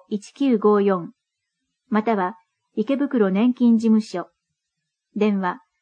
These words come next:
零三の三九八八の六零一一、自動音声案内、二から二を選択してください。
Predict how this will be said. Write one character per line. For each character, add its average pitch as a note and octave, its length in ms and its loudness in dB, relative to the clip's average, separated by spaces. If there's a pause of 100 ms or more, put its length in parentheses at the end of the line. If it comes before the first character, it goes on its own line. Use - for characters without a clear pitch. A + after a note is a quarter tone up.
(200)
零 B3+ 200 2
三 B3+ 300 0
の F#3 200 -4
三 C4 300 0
九 C4+ 220 0
八 G#3+ 300 -4
八 A3 240 -4
の F3 220 -4 (120)
六 G#3 280 -2
零 B3 240 2
一 G3 280 -6
一、 G3 340 -10 (1200)
自 G#3+ 160 -2
動 D4 240 0
音 C#4+ 160 4
声 C4+ 380 0
案 A#3+ 220 4
内、 F#3+ 260 -6 (760)
二 C#4+ 160 2
か C#4+ 120 -2
ら A#3+ 140 2
二 C4 180 6
を D4 60 0
選 A3 240 -2
択 G#3 240 -4
し - 80 -12
て G#3 100 -4
く G#3 100 -6
だ G3+ 120 -4
さ G3+ 160 -8
い。 F3+ 120 -12